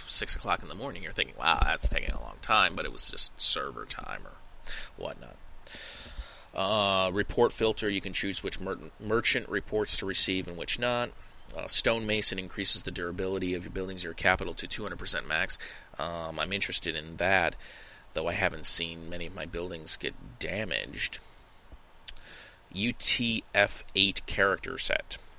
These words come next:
Um, they just updated the Travian, uh, character set so that it's, uh, the universal character set, which is nice. Faster combat simulator, tribe and combat type can be changed with a click.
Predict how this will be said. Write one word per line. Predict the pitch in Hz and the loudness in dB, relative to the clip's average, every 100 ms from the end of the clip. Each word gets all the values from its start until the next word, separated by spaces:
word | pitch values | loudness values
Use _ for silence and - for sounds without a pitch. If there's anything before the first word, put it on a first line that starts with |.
| - - - | -20 -16 -10
Um, | - 92 50 50 - 82 - | -8 -6 -6 -6 -10 -16 -8
they | 90 90 | -6 0
just | 90 | 0
updated | 90 76 85 87 85 | 0 -2 -2 -2 -4
the | - | -6
Travian, | - 82 82 85 82 82 - - - - - | 2 2 2 0 -8 -10 -12 -10 -10 -12 -14
uh, | 82 85 - - - - - | -14 -12 -10 -12 -14 -14 -2
character | - 90 - | 0 0 0
set | - - 78 - | 0 2 2 2
so | 73 | 0
that | 65 69 - - - | -4 -8 -10 -14 -12
it's, | - - - - - - - - 90 | -6 0 2 4 0 -6 -18 -14 -10
uh, | 76 60 - | -10 -10 -6
the | 104 | -4
universal | 78 80 64 - - | -4 -8 -2 -2 -2
character | - 53 - - | -6 -6 -6 -4
set, | - - - | -4 -4 -8
which | 95 | -8
is | 90 - - | -6 -6 -8
nice. | - - - - - - - | -12 -12 -12 -12 -12 -14 2
Faster | - 107 - | 8 8 8
combat | 95 113 104 98 98 - | 0 0 2 4 6 6
simulator, | 98 95 90 95 92 | 4 0 -4 -2 -2
tribe | - 90 98 92 | 0 6 8 8
and | 90 90 | 4 0
combat | - 87 90 80 | -4 -2 0 0
type | - 80 | 0 -2
can | 85 | -2
be | 82 | -6
changed | - 73 - | -4 -4 -8
with | - | -8
a | - | -6
click. | - 65 - | -2 -2 -4